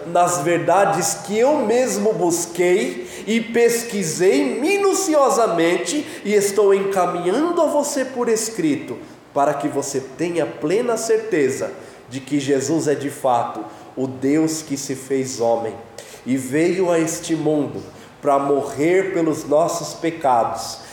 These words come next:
mas que ele não ficou morto, ele ressuscitou ao terceiro dia e ele,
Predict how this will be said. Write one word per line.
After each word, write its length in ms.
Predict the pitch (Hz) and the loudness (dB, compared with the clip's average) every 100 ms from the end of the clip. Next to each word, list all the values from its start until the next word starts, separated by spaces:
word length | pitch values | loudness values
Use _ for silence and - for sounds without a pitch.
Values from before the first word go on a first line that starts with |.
| - - | -12 0
mas 280 | 151 151 | 2 2
que 120 | - 156 | 0 2
ele 220 | 151 143 | 4 2
não 340 | 127 147 196 | 2 2 2
ficou 480 | 185 190 - 160 170 | 0 -6 -4 0 0
morto, 560 | 156 147 151 151 151 - - - - - | 2 2 4 4 0 -8 -12 -16 -10 -2
ele 240 | 143 151 | 2 2
ressuscitou 1000 | 139 147 180 175 - 160 - 160 165 160 | 0 0 -2 -2 -4 -4 -2 -2 2 2
ao 140 | 151 147 | 4 2
terceiro 500 | 147 139 - 143 139 | 0 -2 0 0 0
dia 540 | 110 127 127 117 - - - - | -4 -2 0 0 -2 -14 -16 -6
e 140 | 139 | 0
ele, 320 | 151 160 156 | 2 4 4